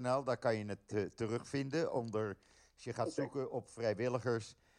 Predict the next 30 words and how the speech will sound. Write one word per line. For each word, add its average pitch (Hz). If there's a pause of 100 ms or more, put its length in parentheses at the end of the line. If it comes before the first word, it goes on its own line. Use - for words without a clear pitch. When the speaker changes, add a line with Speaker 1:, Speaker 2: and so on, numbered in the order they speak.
(240)
Speaker 1:
dan 104
krijg 113
je 123
een 107
artikel 120
met 107
een 104
tien, 123
twaalf, 110
eh, 110 (920)
vrijwilligersorganisaties. 90 (500)
En 117
Sarel 120
Speaker 2:
Ja, -
Speaker 1:
met -
Speaker 2:
dat -
Speaker 1:
name 101
kan 120
je 110
natuurlijk, 98
het 110
zijn 104
twee 113
woorden, 110
sar 117
streepje 107 (100)
L, 113 (260)
E 123
L. 135
Speaker 2:
L. 330